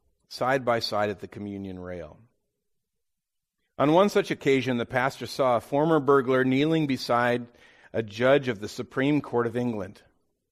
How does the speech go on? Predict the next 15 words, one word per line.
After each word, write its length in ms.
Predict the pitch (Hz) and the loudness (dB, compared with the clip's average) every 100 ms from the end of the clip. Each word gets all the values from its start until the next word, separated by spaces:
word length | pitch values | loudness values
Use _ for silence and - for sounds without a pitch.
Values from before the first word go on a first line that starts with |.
| _ _ _ _ - | _ _ _ _ -6
the 80 | 131 | 0
very 300 | 143 190 160 | 4 4 4
judge 320 | 135 143 135 | 4 4 4
who 80 | 147 | 0
had 100 | 123 | -2
sent 360 | - 151 147 | -2 -2 0
him 340 | - 110 101 101 _ _ _ - | -2 -4 -6 -12 _ _ _ -16
to 80 | 104 | -12
jail 440 | 104 120 117 107 | -4 0 2 0
where 200 | 101 98 | -2 -6
he 80 | 101 | -8
had 120 | 98 | -8
served 440 | - - 113 110 | -8 -4 -4 -4
seven 340 | - 110 101 104 | -8 -8 -6 -6
years. 520 | 98 92 80 - - | -8 -10 -14 -20 -20